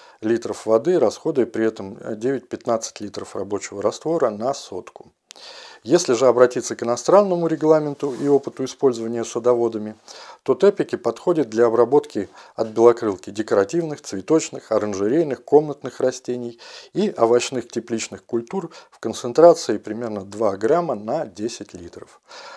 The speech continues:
Для борьбы с трипсами концентрацию увеличивают до трёх-пяти грамм на десять литров воды, а для опрыскивания от вредителей картофеля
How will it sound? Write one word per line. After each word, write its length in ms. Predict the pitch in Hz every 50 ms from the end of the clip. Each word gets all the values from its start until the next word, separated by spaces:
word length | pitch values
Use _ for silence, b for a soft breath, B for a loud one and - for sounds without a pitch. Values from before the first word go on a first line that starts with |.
| B B B
Для 280 | 98 101 131 139 123
борьбы 340 | 110 113 113 110 117 127 123
с 80 | 123 -
трипсами 460 | - 202 202 - - - 151 139 131
концентрацию 760 | - - 120 113 - - 123 - 156 156 151 - - 110 101
увеличивают 580 | 101 110 107 107 104 - - - 92 90 90
до 200 | 98 98 101 101
трёх-пяти 580 | 98 - - 110 101 - - - - - - 135
грамм 280 | 127 143 160 175 180
на 120 | 175 175 165
десять 320 | 151 165 156 - - -
литров 360 | 160 156 - - 143 - -
воды, 320 | 135 135 131 135 135 139 - B B B B B B
а 100 | - 120
для 180 | 120 117 117 113
опрыскивания 640 | 113 - 123 123 120 - - 110 101 104 101 98 98
от 240 | - 117 117 - -
вредителей 520 | 110 104 113 113 113 107 - - 98 95 87
картофеля 720 | - 120 120 - - 208 208 208 - 143 131 127 127